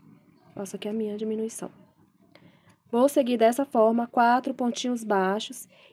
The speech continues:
e uma diminuição por toda a volta. E vou finalizar aqui a volta de número treze com um total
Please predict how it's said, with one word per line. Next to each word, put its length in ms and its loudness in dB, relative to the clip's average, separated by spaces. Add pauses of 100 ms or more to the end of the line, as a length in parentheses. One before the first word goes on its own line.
(140)
e 120 8
uma 280 8
diminuição 680 0
por 200 -2
toda 240 0
a 40 2
volta. 480 4 (2000)
E 100 -2
vou 220 4
finalizar 500 4
aqui 140 -2
a 120 4
volta 360 4
de 140 -2
número 280 2
treze 680 4
com 160 0
um 40 -4
total 640 0